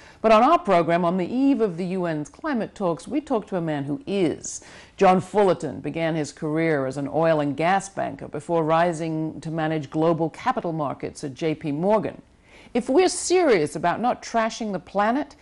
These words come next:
energy companies need to agree to take a write-off of twenty trillion dollars, says Fullerton. That makes the two trillion subprime mortgage meltdown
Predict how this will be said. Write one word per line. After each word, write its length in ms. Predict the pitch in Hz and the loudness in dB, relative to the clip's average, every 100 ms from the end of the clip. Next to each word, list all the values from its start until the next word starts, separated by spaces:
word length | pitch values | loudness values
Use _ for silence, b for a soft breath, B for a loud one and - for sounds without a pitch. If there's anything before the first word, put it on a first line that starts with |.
| B B B _ | B B B _
energy 400 | 254 294 294 214 | 2 2 4 2
companies 580 | 190 196 175 175 170 - | 2 2 2 0 0 -2
need 280 | 202 254 294 | 2 2 2
to 220 | - 233 | 0 -2
agree 420 | 190 160 208 240 | 0 0 0 0
to 100 | 220 | -2
take 220 | 185 196 | -4 -2
a 60 | 170 | -2
write-off 640 | 151 165 233 254 214 165 - | 0 2 2 0 -2 -4 -6
of 180 | 156 - | -10 -12
twenty 600 | - 240 247 - 277 269 B B - | -6 -2 -2 0 -2 -2 B B -14
trillion 720 | - 247 277 233 180 175 190 - | -6 2 4 4 4 0 -2 -6
dollars, 600 | - 220 214 131 - - - _ | 2 4 6 4 -2 -14 -20 _
says 240 | - 135 117 | -8 -6 -4
Fullerton. 540 | 131 92 - - - - b b b b b | -4 -4 -6 -10 -12 -16 b b b b b
That 120 | 269 | 2
makes 200 | 254 196 | 2 2
the 160 | - 165 - | 0 -2 -2
two 460 | - - 277 339 349 | -8 0 6 8 6
trillion 540 | 349 180 143 131 127 | 4 -2 0 0 -2
subprime 840 | 127 - 262 202 - - 180 156 147 | -6 -6 -4 -4 -6 -4 -2 0 0
mortgage 520 | 160 240 240 160 - | 0 0 2 0 -2
meltdown 560 | 135 110 - 98 92 | -8 -8 -8 -8 -8